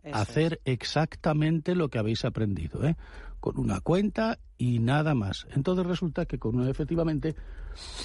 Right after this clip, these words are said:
Speaker 2: operamos con un contrato, como hace don David con la otra técnica,
Speaker 1: Ujú.
Speaker 2: con las recomendaciones, y resulta que esta mañana, pues, hemos sacado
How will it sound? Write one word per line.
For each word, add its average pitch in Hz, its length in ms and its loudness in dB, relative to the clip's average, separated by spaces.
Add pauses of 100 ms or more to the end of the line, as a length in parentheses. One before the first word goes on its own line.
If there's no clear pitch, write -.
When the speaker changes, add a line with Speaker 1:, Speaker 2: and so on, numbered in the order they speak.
(360)
Speaker 2:
operamos 143 420 2
con 120 120 0
un 120 100 2
contrato, 127 500 0
como 110 240 0
hace 113 180 -2
don 101 200 0
David 107 280 0 (140)
con 95 160 -2
la 104 60 0
otra 110 220 0
técnica, 117 460 0
Speaker 1:
Ujú. 156 340 -2
Speaker 2:
con 214 100 2
las 98 120 0
recomendaciones, 135 720 0 (880)
y - 60 0
resulta 123 320 4
que 107 60 2
esta 104 140 0
mañana, 110 260 4
pues, 107 200 -2
hemos 101 160 0
sacado 104 320 0